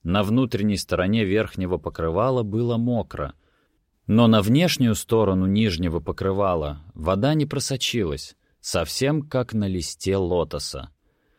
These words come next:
Собрали воду и померили. Её оказалось три шена и семь гэ. Болезнь уже прошла на две трети, а через несколько дней была почти полностью изгнана. В целом, те люди,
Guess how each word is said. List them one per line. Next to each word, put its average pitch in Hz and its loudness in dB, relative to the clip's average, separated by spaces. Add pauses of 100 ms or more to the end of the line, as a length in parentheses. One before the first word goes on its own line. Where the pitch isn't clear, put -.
(260)
Собрали 120 4
воду 135 2 (160)
и 147 -2
померили. 87 0 (260)
Её 92 4
оказалось 127 0
три 107 0
шена 117 0
и 101 -6
семь 90 -4
гэ. 80 -2 (680)
Болезнь 127 2
уже 120 0
прошла 104 -2
на 98 0
две 82 -2
трети, 78 -6 (280)
а 82 -4
через 87 -2
несколько 85 -2
дней 123 0
была 127 0
почти - -4
полностью 92 -2
изгнана. 73 -6 (1040)
В - -20
целом, 170 4
те 123 0
люди, 98 0